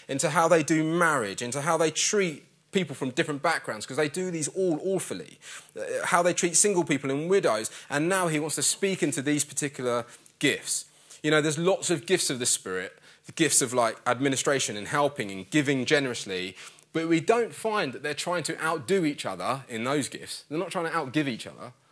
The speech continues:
or to out-administrate each other. No, no, they're trying to out-prophesy or, or, um, speak in tongues to each other. And I wonder, actually, it's because they're the ones that are the public speaking gifts,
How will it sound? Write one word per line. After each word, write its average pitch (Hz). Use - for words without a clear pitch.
or 123
to 127
out-administrate 135
each 90
other. 85
No, 131
no, 110
they're 120
trying 170
to 127
out-prophesy -
or, 90
or, 104
um, 104
speak 123
in 117
tongues 156
to 98
each 87
other. 98
And 117
I 135
wonder, 143
actually, 123
it's 95
because 110
they're 147
the 110
ones 101
that -
are 104
the 98
public -
speaking 98
gifts, -